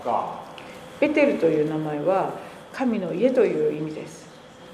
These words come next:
Speaker 1: And in twenty-eight, Genesis、創世記二十八章。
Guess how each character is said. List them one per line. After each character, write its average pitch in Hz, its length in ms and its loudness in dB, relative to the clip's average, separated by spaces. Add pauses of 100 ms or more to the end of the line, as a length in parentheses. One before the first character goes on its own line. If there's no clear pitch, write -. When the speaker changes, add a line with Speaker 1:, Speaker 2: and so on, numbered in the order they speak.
(600)
Speaker 1:
And 139 280 2
in 139 80 -2
twenty-eight, 208 840 6 (400)
Genesis、 170 420 4
創 196 220 6
世 175 180 4
記 123 140 -2
二 135 220 -4
十 143 120 0
八 131 160 -2
章。 - 280 0